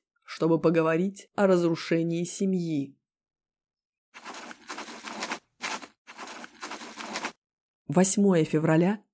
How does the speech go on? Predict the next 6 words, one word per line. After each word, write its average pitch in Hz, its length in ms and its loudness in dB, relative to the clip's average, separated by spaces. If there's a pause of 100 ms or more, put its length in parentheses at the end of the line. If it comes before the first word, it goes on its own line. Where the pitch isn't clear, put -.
(100)
Петербург. 185 680 0 (1000)
Пришла 196 540 2
Аля. 160 460 2 (640)
Страшно 226 480 4
обрадовалась 202 760 8
блинам 185 520 4